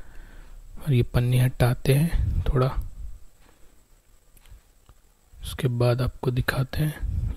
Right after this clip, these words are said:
ये है बढ़िया headphone, मस्त लग रहा है एकदम, ग्रीन कलर का नीचे डिज़ाइन है। अभी light जला के भी देखेंगे कि कैसा जलता है ये। बाकी look wise तो बहुत ही बढ़िया दिया गया है,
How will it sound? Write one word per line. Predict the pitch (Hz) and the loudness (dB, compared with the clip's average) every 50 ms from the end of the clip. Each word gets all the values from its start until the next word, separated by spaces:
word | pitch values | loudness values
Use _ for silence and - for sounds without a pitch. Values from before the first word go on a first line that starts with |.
| - 131 | -4 -4
ये | 123 120 117 | -2 0 0
है | 113 127 131 127 | 0 0 -2 -2
बढ़िया | 123 120 117 117 120 123 135 139 - - - - - - - - - - - - - _ - - - | 0 0 2 4 4 4 4 2 0 -6 -14 -20 -20 -20 -20 -20 -20 -20 -20 -20 -20 _ -20 -20 -14
headphone, | - 135 123 120 - - - 147 147 160 156 - - - - - - - 151 | -8 0 2 4 4 4 4 2 2 4 4 4 4 6 4 4 2 2 2
मस्त | 131 123 - - - - | 2 2 2 4 4 4
लग | 131 127 127 127 | 6 6 6 6
रहा | 131 | 4
है | 127 | 4
एकदम, | 123 123 123 131 131 135 131 - - - - - - - - - - - - - - - | 2 2 2 2 2 2 0 -2 -8 -14 -16 -18 -14 -14 -14 -16 -16 -20 -20 -20 -6 -2
ग्रीन | 151 131 127 127 127 127 | 2 4 6 6 6 6
कलर | 127 - 127 127 127 | 4 6 6 6 6
का | 123 - 127 | 6 4 4
नीचे | 123 123 123 - 131 127 123 123 | 4 2 2 4 4 4 4 6
डिज़ाइन | 123 123 120 123 120 123 131 139 | 6 6 6 6 6 4 4 2
है। | 156 - - - - - - - - - - - - - - - - - - - - - - - | 0 -2 -2 0 0 2 0 0 -2 -4 -10 -18 -20 -20 -18 -16 -16 -16 -16 -20 -20 -10 -2 2
अभी | 135 123 | 4 6
light | 123 123 123 127 123 | 8 8 8 6 6
जला | - 131 123 123 120 | 6 6 6 6 6
के | - 131 | 6 6
भी | 123 123 123 | 6 6 8
देखेंगे | 120 120 117 - - 131 123 123 127 131 - - - - - | 8 6 6 6 4 4 4 4 4 2 2 0 0 0 0
कि | 127 - | 0 2
कैसा | - - 110 101 - 123 120 | 4 4 6 8 8 8 8
जलता | 113 117 113 110 110 113 - 113 | 10 8 8 8 8 8 8 8
है | 117 117 | 8 8
ये। | 113 117 147 151 - - - - - - - - - - - - - - - - - - - - - - - - - - - | 8 6 4 4 0 -6 -16 -20 -20 -20 -20 -20 -20 -20 -20 -20 -20 -20 -20 -20 -20 -20 -20 -20 -20 -20 -20 -20 -12 -6 -2
बाकी | 120 113 113 - 131 123 123 117 - - - - - | -2 -2 0 0 0 0 0 0 -2 -4 -4 0 4
look | 135 127 131 127 - - | 8 8 8 8 8 6
wise | 135 131 123 - - | 6 6 6 4 2
तो | - 123 | 2 2
बहुत | 120 120 123 120 131 | 4 4 4 4 4
ही | 127 | 8
बढ़िया | 123 117 117 120 123 123 120 | 10 10 10 10 8 6 4
दिया | 120 120 117 117 117 | 4 4 4 4 4
गया | 120 123 131 | 4 4 2
है, | 147 - | 2 0